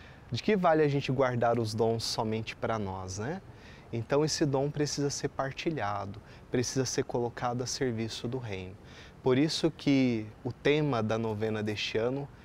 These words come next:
é uma súplica a Nossa Senhora. Maria, ensinai-nos que vocação é graça recebida, mas também é missão repartida.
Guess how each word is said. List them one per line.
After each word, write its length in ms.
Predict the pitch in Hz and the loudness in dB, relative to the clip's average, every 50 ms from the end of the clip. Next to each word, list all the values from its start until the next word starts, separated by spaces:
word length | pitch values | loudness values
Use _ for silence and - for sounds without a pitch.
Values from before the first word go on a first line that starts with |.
| - - - - - | -20 -20 -20 -8 -2
é 100 | 131 131 | 0 0
uma 160 | 147 180 226 | 0 0 -2
súplica 600 | - - - - 165 143 - - 131 127 - - 117 | -4 -4 -2 0 0 0 0 -2 -6 -4 -2 -2 -2
a 40 | |
Nossa 320 | 113 113 110 107 - - 117 | -2 -2 -4 -6 -6 -4 -4
Senhora. 600 | - - - 131 117 101 95 95 95 92 98 92 - - - - - - - | -4 -2 -2 -2 -4 -4 -6 -6 -8 -10 -12 -14 -16 -20 -20 -20 -14 -6 -2
Maria, 480 | 123 127 127 123 113 110 107 104 104 | 0 2 2 2 2 2 4 2 2
ensinai-nos 800 | 107 113 107 - - - 113 107 113 120 139 156 165 170 156 - | 2 0 -2 -4 -2 -2 -2 -2 -2 -2 -2 -2 -4 -4 -4 -6
que 140 | - - 135 | -4 -2 -2
vocação 720 | 120 120 123 113 - - 110 - - - - 139 156 208 - - - - - - - - - | 0 0 -2 -2 -2 -4 -4 -2 -2 0 2 2 2 0 -2 -4 -12 -20 -20 -20 -10 -2 2
é 100 | 123 120 | 4 4
graça 680 | 110 110 113 110 127 147 208 285 311 - - - 254 | 4 4 4 4 4 2 2 0 -2 -4 -2 -2 -2
recebida, 920 | 208 160 170 160 - - - 160 135 110 101 117 139 190 208 285 269 285 349 - - - - - - - - - | -2 2 2 2 2 2 0 0 0 2 2 2 4 4 2 2 2 0 0 -2 -12 -20 -20 -20 -20 -18 -8 -4
mas 220 | 117 123 123 - | -2 -2 -2 -2
também 460 | - 151 131 120 113 123 123 131 131 127 | -2 0 0 2 2 2 2 2 0 0
é 40 | |
missão 640 | 127 123 123 123 117 - - - - 123 123 135 139 | 0 0 -2 -2 -2 -2 -2 -2 -2 -2 -2 -2 -4
repartida. 1040 | 127 - 127 120 - - 123 117 113 - - - - 110 101 95 92 92 98 101 | -4 -6 -8 -8 -6 -4 -6 -6 -6 -6 -8 -6 -4 -2 -2 -2 -2 -4 -8 -10